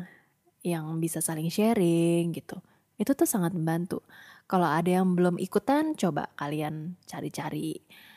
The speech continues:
informasi. Mungkin ada, eh, komunitas yang bisa kalian ikutin, bisa saling sharing, bisa saling, eh, encourage satu sama lain. Itu tuh sangat membantu banget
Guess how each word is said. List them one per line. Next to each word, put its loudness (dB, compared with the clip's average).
informasi. 0
Mungkin 0
ada, 0
eh, -4
komunitas -2
yang -6
bisa -6
kalian -6
ikutin, 2
bisa -6
saling -6
sharing, 2
bisa 0
saling, -4
eh, -4
encourage 2
satu 0
sama 2
lain. 0
Itu -6
tuh -4
sangat -10
membantu -8
banget -4